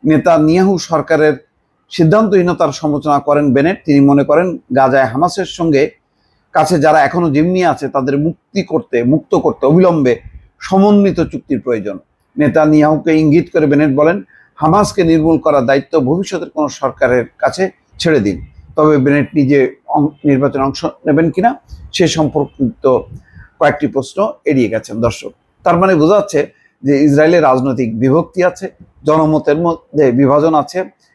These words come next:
নেতানিয়াহু একেবারে, আহ, খুব জনপ্রিয় এবং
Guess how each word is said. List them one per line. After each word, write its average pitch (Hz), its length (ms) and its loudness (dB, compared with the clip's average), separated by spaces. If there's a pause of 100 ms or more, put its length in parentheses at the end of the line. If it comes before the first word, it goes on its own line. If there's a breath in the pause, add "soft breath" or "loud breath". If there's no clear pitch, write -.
(120)
নেতানিয়াহু 160 760 2 (340)
একেবারে, 147 440 2 (460)
আহ, 120 260 2 (100)
খুব 190 280 -2 (240)
জনপ্রিয় 170 540 0 (400)
এবং 131 460 -2